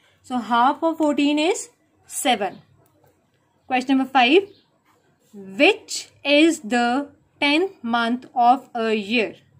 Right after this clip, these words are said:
Start from January. So January, February, March, April, May, June, July, August, September, October.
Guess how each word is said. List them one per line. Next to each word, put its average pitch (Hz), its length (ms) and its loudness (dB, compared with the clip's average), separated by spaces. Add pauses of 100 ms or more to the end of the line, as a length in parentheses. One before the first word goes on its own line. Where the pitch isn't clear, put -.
(1000)
Start 254 340 2
from 277 200 2
January. 233 480 0 (760)
So 247 180 -10 (140)
January, 247 760 0 (600)
February, 247 760 0 (180)
March, 226 800 0 (400)
April, 262 680 -2 (220)
May, 240 640 0 (500)
June, 247 480 2 (460)
July, 233 640 0 (240)
August, 226 540 0 (360)
September, 233 840 -2 (280)
October. 233 720 -4